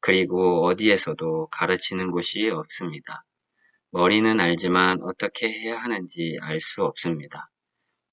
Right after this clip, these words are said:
방법은 하나입니다. 그 방법이 궁금하시죠?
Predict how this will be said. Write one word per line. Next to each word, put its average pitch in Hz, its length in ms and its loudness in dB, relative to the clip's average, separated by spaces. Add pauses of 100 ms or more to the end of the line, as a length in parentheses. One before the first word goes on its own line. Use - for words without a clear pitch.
방법은 101 580 8
하나입니다. 117 720 -4 (420)
그 95 180 2
방법이 92 680 2
궁금하시죠? 87 840 0